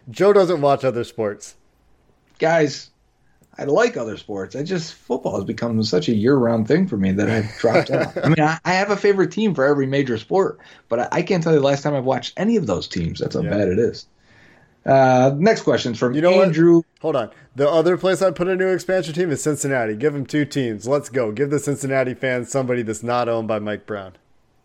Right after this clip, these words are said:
Speaker 2: Okay. You're, you, we've lost Jake, guys. Let me move on.
Speaker 1: <laughs>
Speaker 2: Question from Andrew eighty-eight G. Assuming they both make the roster,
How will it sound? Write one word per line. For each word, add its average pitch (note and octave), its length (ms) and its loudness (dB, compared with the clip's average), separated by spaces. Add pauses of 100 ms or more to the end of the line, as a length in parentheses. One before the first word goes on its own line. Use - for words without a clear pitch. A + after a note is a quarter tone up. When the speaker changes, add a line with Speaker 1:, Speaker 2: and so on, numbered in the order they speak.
(220)
Speaker 2:
Okay. F#2+ 380 -4 (100)
You're, G2 320 -2 (120)
you, D#2+ 180 -8 (320)
we've C3 180 2
lost A#2 300 2
Jake, F#2+ 220 0
guys. - 280 -8
Let A2 120 0
me A2 120 4
move F#2+ 200 0
on. - 640 -4 (240)
Speaker 1:
<laughs> - 220 -20
Speaker 2:
Question F#3 340 2
from E3+ 200 2
Andrew F3 680 4
eighty-eight D#3+ 580 4
G. A#2 480 -2 (480)
Assuming A#3+ 460 2
they E3+ 100 4
both G#3+ 340 4
make E3+ 200 -6
the D#3 80 0
roster, G#2 520 -2